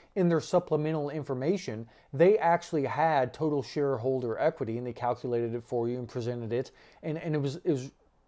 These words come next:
if, if you look for it, it was right there. Prosperity Bank shares, as,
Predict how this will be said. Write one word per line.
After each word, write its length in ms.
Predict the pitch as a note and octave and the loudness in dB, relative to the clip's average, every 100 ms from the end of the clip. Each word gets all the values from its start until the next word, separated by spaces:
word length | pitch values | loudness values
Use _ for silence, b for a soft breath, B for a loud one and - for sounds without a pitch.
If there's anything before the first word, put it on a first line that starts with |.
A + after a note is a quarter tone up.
| _ _ | _ _
if, 120 | C#3+ C3+ _ _ _ _ _ | -10 -10 _ _ _ _ _
if 140 | C#3 C3 | -6 4
you 60 | |
look 200 | C#3+ G3+ | 6 8
for 180 | C3+ C3+ | 6 6
it, 60 | C#3 | 8
it 40 | |
was 120 | B2+ | 8
right 180 | C#3 C3+ | 6 8
there. 300 | F#3 E3 A#2+ b b b b b _ - _ - | 8 8 6 b b b b b _ -20 _ 6
Prosperity 580 | G3+ E3+ - F#3 F3 | 6 8 6 8 8
Bank 240 | D3+ D#3 D3 | 8 6 4
shares, 280 | D3+ C#3+ C3 | 2 2 2
as, 200 | C3 | 0